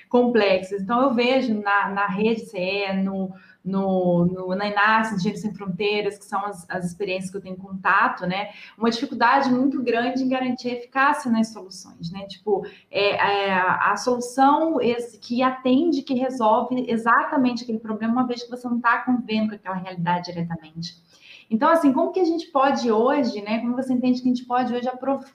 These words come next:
a-, aproximar na prática, né, quem, é, lida com o problema diretamente e quem tem ou pode ter soluções tecnológicas nesse sentido?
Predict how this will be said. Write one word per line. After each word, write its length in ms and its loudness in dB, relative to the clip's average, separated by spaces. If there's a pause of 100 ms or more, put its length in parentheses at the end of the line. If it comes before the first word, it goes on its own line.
a-, 260 0
aproximar 760 2
na 220 2
prática, 920 0 (240)
né, 220 -6
quem, 420 0 (420)
é, 140 2
lida 540 6
com 80 4
o 100 6
problema 420 2
diretamente 1000 -2
e 120 -2 (100)
quem 340 0
tem 480 -2
ou 120 2
pode 420 2
ter 180 -2
soluções 600 -6
tecnológicas 880 -8
nesse 340 2
sentido? 500 -6